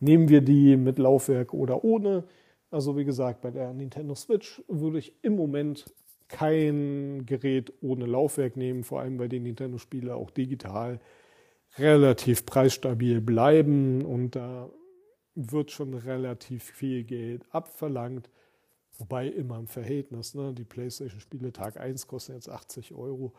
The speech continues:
<coughs> Naja,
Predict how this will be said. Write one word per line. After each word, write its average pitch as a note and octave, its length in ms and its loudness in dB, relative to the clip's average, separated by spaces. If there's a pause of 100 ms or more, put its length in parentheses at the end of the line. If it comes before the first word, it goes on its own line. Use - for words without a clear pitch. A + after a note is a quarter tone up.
(840)
<coughs> - 80 0 (1300)
Naja, G2 360 -12